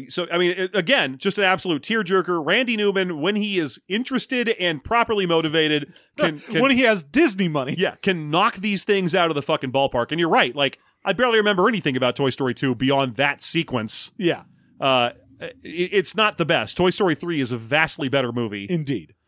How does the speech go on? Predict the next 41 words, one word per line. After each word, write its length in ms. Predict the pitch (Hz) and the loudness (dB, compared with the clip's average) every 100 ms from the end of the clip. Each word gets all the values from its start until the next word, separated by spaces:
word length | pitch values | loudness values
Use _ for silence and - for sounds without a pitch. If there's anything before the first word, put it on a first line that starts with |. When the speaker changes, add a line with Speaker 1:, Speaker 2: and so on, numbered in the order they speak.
| _ - | _ -6
Speaker 1:
Uh, 220 | 135 131 | 0 0
but, 320 | 120 156 151 | 2 -2 0
but, 180 | 151 180 202 | -2 0 2
uh, 240 | 180 170 _ _ _ _ | 2 2 _ _ _ _
but 100 | 196 | 0
yeah, 180 | 269 165 | 2 2
just, 260 | 156 202 - - | -2 -8 -8 -10
just, 280 | 185 196 - | -4 -2 2
uh, 240 | 196 151 139 | 2 2 -2
this, 280 | 151 165 - | -4 -4 -4
the 220 | 170 156 | -4 -2
songs 380 | - 214 240 233 | 2 2 2 2
are 160 | 175 165 | 0 0
forgettable 560 | 143 139 214 240 262 | 0 0 2 2 0
and 200 | 202 151 | -2 -4
plain, 380 | - 175 196 226 | -4 0 2 0
and 160 | 254 170 | 0 0
they 100 | 160 | 0
do 180 | 123 190 | 2 2
nothing 320 | 185 175 170 | 2 2 0
for 200 | 156 147 | 0 0
me. 260 | 139 127 113 _ _ - | 0 -2 -6 _ _ -2
Uh, 200 | 143 147 - | 0 0 -4
the 220 | 147 156 | -4 0
best 320 | 190 214 - | 2 2 2
one 300 | 214 185 147 | 2 2 2
rises 420 | 143 160 151 143 | 2 2 2 -4
to 320 | - 175 139 - _ _ _ 190 | 0 0 0 -4 _ _ _ 0
okay. 540 | 165 - 151 87 80 _ _ - | 2 2 -2 -2 -10 _ _ -4
Like, 120 | 175 175 | -2 0
it'd 100 | 151 | 0
be 140 | 185 | 0
a 60 | 147 | 0
mid-tier 600 | 143 226 156 165 208 160 | 0 -2 -2 0 2 2
Disney 320 | 160 123 131 | 0 0 -4
song, 300 | - 120 85 | -2 -4 -2
not 160 | 120 196 | 0 2
even 180 | 190 170 | 2 0
a 60 | |
good 260 | 131 156 113 | 0 0 0
one. 200 | 104 | -4